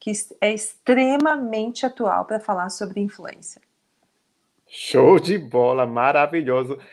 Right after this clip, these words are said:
Speaker 2: Então, Passa, maravilhoso, obrigado por esse registro que vai
Speaker 1: Imagina.
Speaker 2: ficar aqui. Esse registro aqui vai ficar perene. Pra você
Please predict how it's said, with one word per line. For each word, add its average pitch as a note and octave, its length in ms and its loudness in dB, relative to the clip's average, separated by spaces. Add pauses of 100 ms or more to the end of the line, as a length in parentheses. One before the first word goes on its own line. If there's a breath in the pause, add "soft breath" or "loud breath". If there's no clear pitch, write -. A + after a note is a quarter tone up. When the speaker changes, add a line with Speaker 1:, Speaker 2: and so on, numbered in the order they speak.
(180 soft breath)
Speaker 2:
Então, F#3+ 520 0
Passa, C#3 360 6
maravilhoso, D#3 760 4
obrigado D#3+ 460 4
por C#3 180 2
esse C#3 180 2
registro B3 480 2
que F3+ 80 -6
vai E3+ 100 4
Speaker 1:
Imagina. D3+ 180 0
Speaker 2:
ficar D#3 300 8
aqui. E3 380 6
Esse F3+ 180 4
registro F3+ 400 4
aqui D3 220 0
vai C#3+ 140 2
ficar C#3+ 320 0
perene. C#3+ 560 2
Pra E3 180 2
você E3 640 0